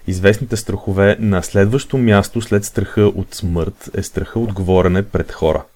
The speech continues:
Това е много интересна статистика, можете да я намерите в,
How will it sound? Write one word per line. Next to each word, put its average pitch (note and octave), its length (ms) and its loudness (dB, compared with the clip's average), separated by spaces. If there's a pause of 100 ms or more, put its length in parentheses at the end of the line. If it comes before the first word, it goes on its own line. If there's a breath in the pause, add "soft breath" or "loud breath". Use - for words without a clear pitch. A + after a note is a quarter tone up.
(960 loud breath)
Това A2 180 4
е A2+ 40 4
много A2 420 6
интересна G2 440 -2
статистика, E3 760 0
можете A2 480 -2
да G2+ 100 0
я F#2+ 100 0
намерите F#2 440 -4
в, D#2+ 140 -8